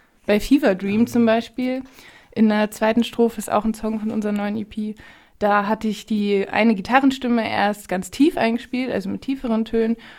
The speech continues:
Speaker 1: Und da war wirklich ein springender Punkt, dass Tom dann eben gesagt hat, "Ja, das hat mich jetzt nicht so gepackt." Und dann habe ich das
Speaker 2: <laughs>
Speaker 1: einfach noch mal höher eingespielt und es
Speaker 2: Ja.
Speaker 1: ist wirklich viel besser gewesen. Und immer wenn ich den Song höre, denke ich auch daran, dass er das gesagt hat. Das hat uns da an der Stelle viel gebracht.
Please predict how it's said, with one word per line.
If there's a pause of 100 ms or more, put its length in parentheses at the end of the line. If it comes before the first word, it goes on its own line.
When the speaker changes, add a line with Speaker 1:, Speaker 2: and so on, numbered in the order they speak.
(140)
Speaker 1:
Und
da
war
wirklich
ein
springender
Punkt,
dass
Tom
dann
eben
gesagt
hat,
"Ja, (120)
das
hat
mich
jetzt
nicht
so
gepackt." (100)
Und
dann
habe
ich
das
Speaker 2:
<laughs>
Speaker 1:
einfach
noch
mal
höher
eingespielt
und
es
Speaker 2:
Ja.
Speaker 1:
ist
wirklich
viel
besser
gewesen. (320)
Und
immer
wenn
ich
den
Song
höre,
denke
ich
auch
daran,
dass
er
das
gesagt
hat. (420)
Das
hat
uns (420)
da
an
der
Stelle
viel
gebracht.